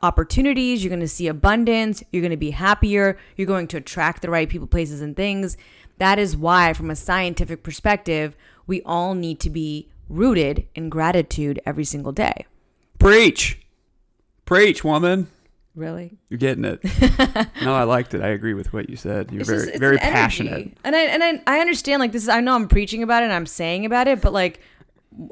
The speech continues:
Speaker 1: I mean, I think it was, like, an hour ago, you and I were on the phone discussing something business-wise, and we both kind of had a moment, and it's just, like, while I was talking to you, I'm like, "I'm recording on gratitude later. I should probably just drink my own Kool-Aid right now."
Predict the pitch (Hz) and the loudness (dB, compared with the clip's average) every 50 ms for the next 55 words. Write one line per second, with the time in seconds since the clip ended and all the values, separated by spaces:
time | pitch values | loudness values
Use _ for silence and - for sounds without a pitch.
0 | - - 175 175 175 170 165 147 165 165 185 185 180 180 175 160 165 160 165 - | -8 -6 -4 -2 -2 -4 -4 -4 -6 -6 -6 -6 -6 -6 -6 -6 -6 -6 -6 -4
1 | - 165 170 170 170 165 156 160 156 156 156 160 160 160 156 151 151 156 151 - | -2 -2 0 0 0 0 -2 -2 -2 -2 -4 -4 -4 -4 -6 -6 -8 -8 -8 -6
2 | 175 165 160 156 156 - - 160 160 - 170 156 - 165 151 147 156 151 143 175 | -4 -4 -4 -4 -6 -6 -6 -6 -6 -6 -8 -8 -8 -10 -10 -10 -10 -6 -4 -4
3 | 180 180 190 165 - - 156 147 147 147 147 156 - - - - - - _ _ | -2 -2 -4 -4 -4 -4 -2 -2 -2 -2 -2 -4 -6 -10 -14 -20 -20 -20 _ _
4 | - 170 185 180 147 - 180 185 190 190 - 185 180 170 170 170 170 160 156 160 | -6 -4 -4 0 0 2 2 2 2 0 -2 -4 -4 -4 -4 -4 -4 -4 -2 -2
5 | 170 180 180 175 165 151 151 147 - - 160 160 156 - 156 - - 156 151 143 | -2 0 0 -2 -2 -2 -4 -6 -8 -8 -8 -8 -8 -8 -10 -8 -8 -6 -6 -8
6 | 139 - - _ _ _ _ _ _ _ _ _ _ _ _ _ _ _ _ - | -8 -12 -18 _ _ _ _ _ _ _ _ _ _ _ _ _ _ _ _ -6
7 | 196 185 185 208 220 226 233 226 208 196 190 180 - 196 190 180 170 - 185 170 | -4 2 4 6 8 8 8 8 6 6 4 2 4 4 4 4 2 0 -6 -6
8 | - - 170 160 160 156 151 151 - _ _ _ _ _ _ _ _ _ - 175 | -6 -6 -4 -4 -4 -6 -6 -8 -12 _ _ _ _ _ _ _ _ _ -8 -6
9 | 175 170 170 - 185 190 185 170 156 147 - 151 139 139 - - - - 73 - | -6 -6 -6 -6 -6 -4 -4 -6 -6 -6 -6 -6 -4 -4 -6 -8 -10 -12 -12 -10
10 | - - - - - - - - - - _ _ _ _ _ _ - - 160 151 | -10 -12 -10 -10 -12 -12 -14 -16 -18 -20 _ _ _ _ _ _ -10 -10 -10 -10
11 | 160 - - 160 156 - - - - - 156 156 - - _ _ _ _ _ _ | -10 -6 -6 -6 -6 -6 -8 -10 -10 -12 -14 -16 -16 -18 _ _ _ _ _ _
12 | _ - - 160 147 - 151 143 135 120 156 - 170 160 160 - - - - 50 | _ -12 -10 -10 -8 -8 -8 -8 -8 -8 -8 -8 -8 -8 -8 -10 -12 -14 -16 -16
13 | - - - - - - - - | -16 -16 -16 -18 -18 -18 -20 -20